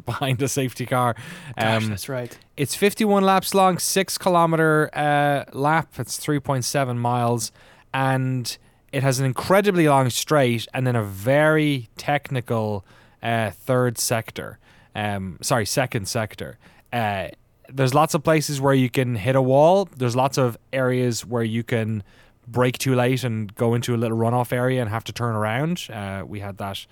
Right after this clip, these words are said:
Speaker 1: happen a lot in, uh, on turn two and turn three, uh, which is the end of the, uh, second, or sorry, the first, um, uh, D R S zone.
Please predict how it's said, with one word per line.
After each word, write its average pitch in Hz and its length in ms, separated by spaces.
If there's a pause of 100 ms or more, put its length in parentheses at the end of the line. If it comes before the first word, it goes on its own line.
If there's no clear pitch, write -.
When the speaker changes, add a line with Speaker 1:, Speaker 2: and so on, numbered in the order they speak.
(340)
Speaker 1:
happen 110 280
a 104 80
lot 107 500
in, 98 440 (100)
uh, 104 40
on 101 260
turn 107 280
two 127 360
and 110 180
turn 117 340
three, 117 640 (480)
uh, 92 140
which 92 160
is 98 80
the 98 160
end 101 260
of 95 160
the, 92 320 (180)
uh, 95 180
second, 110 520
or 101 160
sorry, 107 260
the 95 80
first, - 600
um, 95 400 (280)
uh, 101 200
D 110 160
R 98 140
S 95 180
zone. 107 500